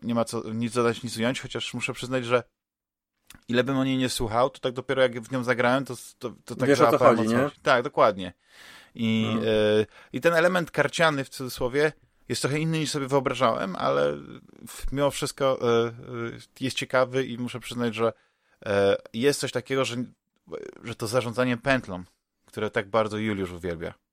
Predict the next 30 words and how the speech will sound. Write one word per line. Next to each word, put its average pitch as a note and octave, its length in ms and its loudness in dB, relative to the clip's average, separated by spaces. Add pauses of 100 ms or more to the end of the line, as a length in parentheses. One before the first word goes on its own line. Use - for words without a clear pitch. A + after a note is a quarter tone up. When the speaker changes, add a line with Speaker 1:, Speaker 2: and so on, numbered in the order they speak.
(180)
Speaker 1:
w - 100 -16
ogóle F#2+ 220 -6
wszystkie - 340 -8
pętle, G2+ 360 -4 (640)
to, F#2 220 0
to - 160 -4
jest, - 240 -6
to - 100 -4
jest, G2 200 -2
e, F#2 260 -2
to G2 120 -6
jest, - 300 -6
e, F#2+ 40 -2 (340)
Juliusza F#2+ 400 -4
konik, G2+ 380 -4 (760)
to A#2+ 340 4 (260)
tutaj C#3+ 500 2
jest, B2+ 420 -8
jest B2 140 -10
to B2 60 -12
tak C3+ 140 0
zrobione, C3+ 420 -2
że, B2 420 4 (200)
e, A2 40 -6
czasami C3+ 360 -6
trzeba C3+ 200 4
po B2 100 -8
prostu B2 440 -10
zakończyć B2+ 460 -2
wcześniej, B2+ 380 -2